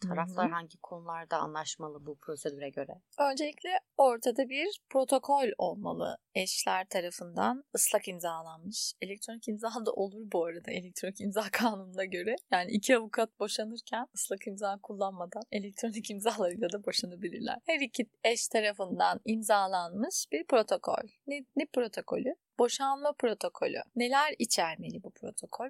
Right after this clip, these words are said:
Speaker 1: Bazı zorunlu unsurları var. Bir, tarafların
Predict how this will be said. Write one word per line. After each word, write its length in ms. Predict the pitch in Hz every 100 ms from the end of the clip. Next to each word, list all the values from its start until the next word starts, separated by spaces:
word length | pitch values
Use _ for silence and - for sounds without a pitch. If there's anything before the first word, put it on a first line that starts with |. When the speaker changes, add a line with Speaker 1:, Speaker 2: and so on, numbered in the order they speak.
| 285
Speaker 1:
Bazı 300 | 294 269 269
zorunlu 400 | 247 233 240 226
unsurları 580 | 214 202 190 180 175
var. 200 | 170 - 220 _ -
Bir, 260 | 208 - -
tarafların 800 | 254 240 226 - 226 220 262 320